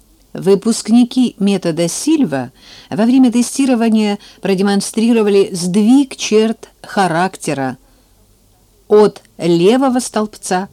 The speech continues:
к правому. Практикуя в течение сорока дней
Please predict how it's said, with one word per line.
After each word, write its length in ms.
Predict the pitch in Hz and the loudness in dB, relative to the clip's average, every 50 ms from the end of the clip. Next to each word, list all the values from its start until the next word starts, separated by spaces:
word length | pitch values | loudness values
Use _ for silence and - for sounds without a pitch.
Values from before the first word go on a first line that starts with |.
| _ | _
к 80 | - - | -18 -10
правому. 580 | - - - 240 220 - - 220 113 98 - - _ _ _ _ _ _ _ _ _ _ _ - - - - - - | -8 -8 -6 -6 -8 -10 -10 -8 -8 -10 -12 -16 _ _ _ _ _ _ _ _ _ _ _ -20 -20 -20 -18 -10 -4
Практикуя 500 | 185 202 190 - - 208 - 214 202 185 | -4 -4 -2 -2 -4 0 2 4 4 4
в 60 | - | 2
течение 480 | - 214 190 - 226 214 220 214 214 | -2 -6 -4 -2 0 0 2 2 0
сорока 580 | 208 - 233 226 226 233 233 - 269 277 269 240 - | 0 -2 -2 -2 -2 -2 -2 -2 -2 -2 -2 -2 -4
дней 680 | 226 180 170 180 208 214 208 196 180 165 170 180 - | -6 -6 -2 2 2 2 2 2 0 -2 -4 -6 -8